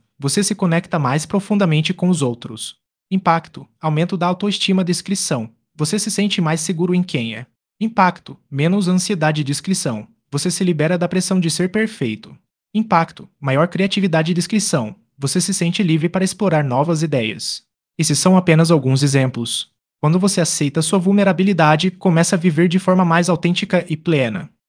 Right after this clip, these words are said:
Para entender melhor como a aceitação e o autoconhecimento se interligam, veja autoconhecimento e autodescoberta. Aceitação e autoconhecimento, uma dupla poderosa. A aceitação da vulnerabilidade e o autoconhecimento andam de mãos dadas. Quando você se aceita,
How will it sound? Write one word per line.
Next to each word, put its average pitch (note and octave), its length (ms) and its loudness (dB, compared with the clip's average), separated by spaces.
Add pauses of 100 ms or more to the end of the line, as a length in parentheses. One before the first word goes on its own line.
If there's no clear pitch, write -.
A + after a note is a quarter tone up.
(120)
Para F3+ 140 2
entender F#3 340 4
melhor E3 400 4
como G#3 220 2
a G3 60 6
aceitação F#3+ 720 2
e G#3 80 4
o G#3+ 40 6
autoconhecimento F3 840 2
se - 140 0
interligam, F3+ 640 2 (200)
veja F#3 220 6
autoconhecimento F3+ 960 2
e E3+ 100 2
autodescoberta. F3+ 960 0 (360)
Aceitação F3 640 0
e D#3+ 80 0
autoconhecimento, D3+ 960 -2 (160)
uma G3+ 200 2
dupla F#3 280 2
poderosa. F3 540 2
A - 20 2
aceitação G3 560 -2
da E3+ 120 2
vulnerabilidade E3 840 0
e E3+ 60 0
o F3+ 60 2
autoconhecimento F3+ 840 0
andam F#3 240 2
de F3 120 2
mãos D#3+ 260 2
dadas. A2 600 -4 (340)
Quando D#3 180 4
você G3 220 2
se - 100 0
aceita, B2+ 540 0